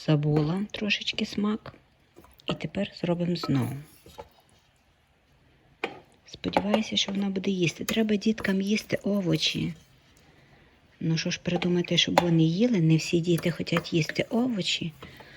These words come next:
А тут кабачок, картопельки трошечки, цибулька, морква, помідор. Я добавила трішечки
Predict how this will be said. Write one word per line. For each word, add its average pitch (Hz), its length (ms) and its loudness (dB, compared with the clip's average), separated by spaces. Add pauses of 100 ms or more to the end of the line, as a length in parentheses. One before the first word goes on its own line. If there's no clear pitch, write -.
(240)
А 175 120 0
тут - 500 -6 (760)
кабачок, 170 800 0 (1300)
картопельки 156 840 2
трошечки, 202 760 0 (1000)
цибулька, 151 720 2 (680)
морква, 165 720 2 (1300)
помідор. 160 680 4 (1600)
Я 185 100 2
добавила 180 560 2
трішечки 170 1040 0